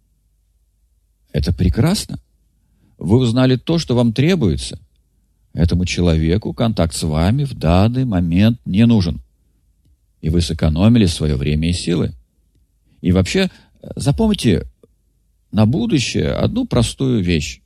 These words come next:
Всегда будьте благодарны людям, которые четко и ясно говорят «нет». Эти люди экономят ваши силы и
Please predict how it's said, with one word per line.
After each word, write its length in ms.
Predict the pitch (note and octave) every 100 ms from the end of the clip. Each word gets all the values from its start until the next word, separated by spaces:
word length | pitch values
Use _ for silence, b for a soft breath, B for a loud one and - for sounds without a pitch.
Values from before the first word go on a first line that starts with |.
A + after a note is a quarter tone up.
| _ _ _ _ _ _ _ _ _ _ _ _ _ _ _ _
Всегда 640 | - - A2+ A2+ A2 F3+ E3+
будьте 460 | A2 D#3 - -
благодарны 1040 | A2+ A#2 G#2+ A2 G#2+ C#3+ D#3+ C3 F2+ D#2+ -
людям, 560 | - A#2+ G3+ D3+ D#2+ A1 - _ _ _ _ _ _ _ _
которые 460 | G2 G2+ A2+ G2+
четко 640 | F2 - C#3 D#3 F3 - D#3+
и 200 | D#3 G#2
ясно 640 | F2 G2 C3 D3+ - C3
говорят 680 | A#2 F2+ F2+ G#2 A#2 - -
«нет». 540 | - F2+ G2+ G2 D#2 - _ _ _ _ _ _ _ _ _ _ _ _ _ _ _ _ _ -
Эти 200 | A2 C#3
люди 340 | F3+ F3+ D#3 - _ _
экономят 600 | - F#2 A#2 E3+ E3+ - -
ваши 440 | D2+ F#2 C3 - A#2
силы 500 | - - C3 C3 C#3
и 240 | - G#2